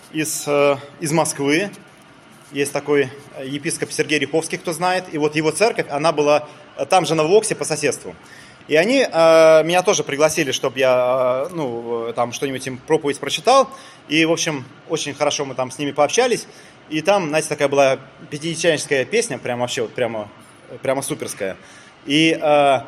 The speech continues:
э, э, там слова примерно такие: "Я дитя царя, а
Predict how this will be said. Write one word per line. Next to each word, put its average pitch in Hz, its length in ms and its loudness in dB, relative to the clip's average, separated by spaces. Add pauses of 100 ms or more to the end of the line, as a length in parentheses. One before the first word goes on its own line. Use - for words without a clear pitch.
(460)
э, 143 440 -2 (240)
э, 135 300 0
там 151 340 2 (200)
слова 180 340 4
примерно 170 240 0
такие: 151 380 0 (540)
"Я 170 280 4
дитя 185 340 2
царя, 196 440 4
а 196 320 2